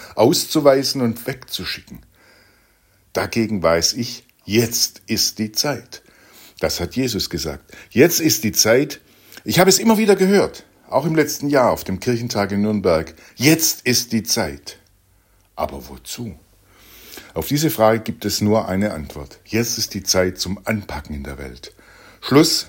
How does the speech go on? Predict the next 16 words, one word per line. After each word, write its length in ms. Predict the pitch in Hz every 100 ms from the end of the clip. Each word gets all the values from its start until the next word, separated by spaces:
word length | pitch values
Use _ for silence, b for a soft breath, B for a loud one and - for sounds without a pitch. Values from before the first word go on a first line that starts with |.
| -
mit 200 | 95 -
gemütlichem 800 | 98 104 127 120 104 110 104 98
Zurücklehnen 680 | - 107 117 107 104 101 85
und 160 | 78
Abwarten, 520 | - - 101 87 90 - B B -
dass 180 | 82
die 160 | - 92
Welt 220 | 92 101
sich 140 | 117 101
von 140 | 98
allein 340 | 90 92 104
in 100 | 113
die 100 | 90
richtige 480 | 87 123 - 90 90
Richtung 400 | 98 - 98 85
weiterdreht. 680 | 87 95 85 - 69 71 -